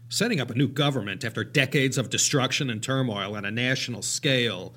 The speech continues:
is one of those things that's harder than you think. Here again, Zhou Enlai rose to the occasion and stepped up to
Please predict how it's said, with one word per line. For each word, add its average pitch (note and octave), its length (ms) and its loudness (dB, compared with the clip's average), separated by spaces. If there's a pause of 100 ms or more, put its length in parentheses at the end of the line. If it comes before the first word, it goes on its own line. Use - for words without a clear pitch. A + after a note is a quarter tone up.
is - 80 -4
one D3+ 140 2
of C3 60 2
those A#2 200 0
things A#2 320 -2
that's F#2 320 -6 (500)
harder F#3 280 0
than A#2 140 -4
you F#2+ 80 -4
think. G2+ 420 -6 (420)
Here F3 280 6
again, D#3 520 2
Zhou D#3+ 200 0
Enlai A2 520 -2
rose G#2+ 340 -6
to E3 80 -6
the F3 120 0
occasion D3+ 640 0
and F#2+ 160 -8
stepped - 560 2
up C#3+ 320 2
to F2+ 260 -8